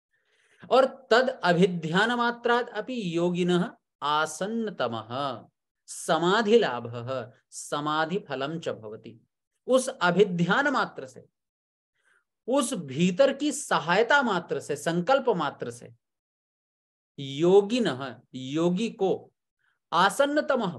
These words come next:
बहुत जल्दी, बहुत ही जल्दी, तमः शब्द लगा है यहां। आसन्न माने निकट और तमः माने बहुत अधिक, बहुत अधिक निकट, बहुत अधिक जल्दी समाधि लाभः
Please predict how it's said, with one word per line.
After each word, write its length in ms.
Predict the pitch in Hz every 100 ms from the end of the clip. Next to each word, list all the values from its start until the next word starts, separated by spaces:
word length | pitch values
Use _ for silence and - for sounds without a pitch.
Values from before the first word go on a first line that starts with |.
| -
बहुत 640 | - 202 220 214 302 294
जल्दी, 520 | 190 233 214 160 - _ _ _ _ _ _ _ _ _ _ _
बहुत 520 | 135 - 220 214 285 240
ही 220 | 180 302
जल्दी, 320 | 285 269 175
तमः 520 | 147 - 220 247 254
शब्द 260 | 269 254 208
लगा 220 | 196 160
है 140 | 139 120
यहां। 160 | 104 _ 151
आसन्न 440 | 185 196 262 262
माने 320 | 247 254 254
निकट 520 | 180 185 190 160 -
और 280 | 202 214 - -
तमः 340 | 240 254 254
माने 420 | 240 240 311 330 _ _
बहुत 500 | 135 131 208 214 294
अधिक, 360 | 247 151 123 - _ _ _ _ _ - -
बहुत 600 | 131 135 196 202 277 285
अधिक 420 | 220 220 262 247
निकट, 460 | 180 175 202 269 180
बहुत 440 | 143 165 165 254 254
अधिक 260 | 226 240 156
जल्दी 720 | 123 147 226 247 247 117 - _ _ _ _ _
समाधि 640 | - - 175 175 196 202 214
लाभः 680 | 156 143 135 143 127 113